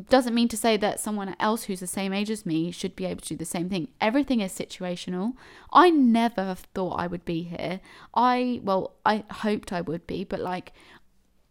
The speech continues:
I couldn't have told you this was gonna be the plan. I would love to li-, I, I have nothing against living with people, but I was at a situation where I was like, "Do you know what? I wanna live alone and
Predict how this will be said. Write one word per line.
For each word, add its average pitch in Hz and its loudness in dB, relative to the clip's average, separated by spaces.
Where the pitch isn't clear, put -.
I 233 -2
couldn't 226 0
have - -8
told 196 -6
you 190 -6
this 180 -10
was 175 -14
gonna 180 -4
be 170 -6
the 151 -8
plan. 180 -2
I 240 4
would 302 -4
love 165 -6
to - -10
li-, 190 -6
I, 285 -2
I 262 -2
have 254 -2
nothing 240 2
against 214 -4
living 202 -6
with 190 -10
people, 175 -8
but 185 0
I 220 8
was 208 -4
at - -4
a - -4
situation 240 -4
where 180 -2
I 180 -2
was 180 -6
like, 165 -4
"Do - -10
you - -4
know 202 -4
what? 240 -4
I 185 -4
wanna 190 -6
live 180 -6
alone 185 -6
and 170 -6